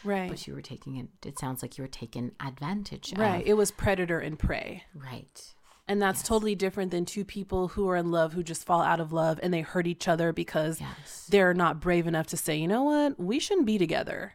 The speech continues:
Speaker 2: Yeah. Yeah, that's, that's definitely
Speaker 1: That's totally
Speaker 2: different.
Speaker 1: different than someone who preys upon your weaknesses and uses your mindset and what's important to you against you.
Speaker 2: Mm-hmm.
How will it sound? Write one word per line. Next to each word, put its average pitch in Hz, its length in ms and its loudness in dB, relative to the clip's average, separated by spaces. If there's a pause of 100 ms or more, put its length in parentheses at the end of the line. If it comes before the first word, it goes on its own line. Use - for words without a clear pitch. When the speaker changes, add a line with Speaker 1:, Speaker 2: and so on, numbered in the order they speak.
(100)
Speaker 2:
Yeah. 143 220 -8 (460)
Yeah, 135 140 -12
that's, 143 240 -6 (160)
that's - 240 -8
definitely 120 180 -8
Speaker 1:
That's 240 300 4
totally 285 420 4
Speaker 2:
different. 240 60 -2
Speaker 1:
different 233 300 2
than 196 140 2
someone 196 380 0
who 196 200 -4
preys 214 520 6
upon 160 580 0 (220)
your 175 260 2
weaknesses 165 720 -2
and 175 160 0
uses 175 720 0
your 160 160 0
mindset 165 520 0
and 170 120 -2
what's 170 180 0
important 160 460 -2
to 175 120 -8
you 160 100 -2
against 156 480 -4
you. - 280 -12
Speaker 2:
Mm-hmm. 131 420 -8